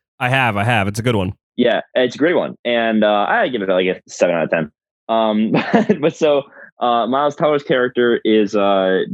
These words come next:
Speaker 2: selling bed sheets out of the back of a pickup truck in the beginning of the movie, if you remember. And, uh, he get, you know, gets turned down by all these retirement homes. You know, they're saying, "Oh, I don't, I don't need great bed sheets. Like, my people at the homes can't feel their backs," yada, yada, you know, very mean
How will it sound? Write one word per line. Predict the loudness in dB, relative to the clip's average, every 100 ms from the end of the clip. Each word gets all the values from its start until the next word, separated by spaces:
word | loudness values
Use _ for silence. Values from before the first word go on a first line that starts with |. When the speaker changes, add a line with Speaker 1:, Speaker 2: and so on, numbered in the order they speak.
| -6
Speaker 2:
selling | -2 -2 0
bed | 0 0
sheets | 0 -2 0
out | 0
of |
the | 0
back | 0 0
of |
a | -2
pickup | 0 -2 0
truck | -2 -4 -4
in | -4
the |
beginning | -2 -2 0
of |
the | 2
movie, | 2 2
if | 0
you | 0
remember. | 0 0 0 -2 -4 _ _ _ -6
And, | -2 0 0 0 0 -2 -2
uh, | -2 -2
he | 0 2 4 4
get, | 2 0 0
you | 0
know, | 2
gets | 0
turned | -2 -2 2
down | 2 2 0 0
by | 2 2
all | 2 0
these | -2 -2
retirement | -2 -2 0 0 0
homes. | 0 2 4 2 0 -2
You | -2
know, | 0
they're | 0 0
saying, | -2 0
"Oh, | 0
I | 2
don't, | 2 0 -2 -8 _ _ _ -2
I |
don't | 0 2
need | 0 0
great | 0 2
bed | 2 0
sheets. | -2 2 2 2 0
Like, | 0
my | 0 -2
people | 0 0 2 2 0 -4 -6
at | -2
the |
homes | 0 0 -2
can't | -2 -4
feel | 0 0
their | 2
backs," | 0 0 -2 -4
yada, | -2 0
yada, | 0 0
you |
know, | 0
very | 0 2
mean | 0 2 0 -2